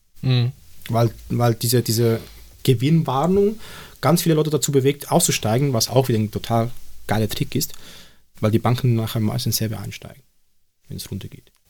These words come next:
Speaker 1: Also das heißt also, ich, ich, äh, gebe die Info raus, diese, diese Aktie ist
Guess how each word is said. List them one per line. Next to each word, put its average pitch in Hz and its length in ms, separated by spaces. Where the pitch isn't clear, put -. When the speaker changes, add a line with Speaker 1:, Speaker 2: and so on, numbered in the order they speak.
Speaker 1:
Also 123 260
das 110 180
heißt 127 140
also, 120 180
ich, - 220
ich, 117 260
äh, 120 220
gebe 131 240
die 117 140
Info 147 240
raus, 123 400
diese, 123 480
diese 131 220
Aktie 135 480
ist - 420